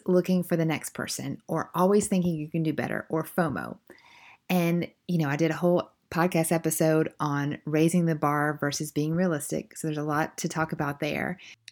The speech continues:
And I do never, ever, ever think you should settle, especially when it comes to matters of your faith and your morals and, like, some non-negotiables.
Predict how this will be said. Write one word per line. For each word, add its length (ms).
And 140
I 100
do 560
never, 340
ever, 340
ever 460
think 220
you 100
should 240
settle, 400
especially 1200
when 140
it 120
comes 420
to 360
matters 400
of 160
your 120
faith 440
and 100
your 100
morals 600
and, 180
like, 200
some 220
non-negotiables. 1200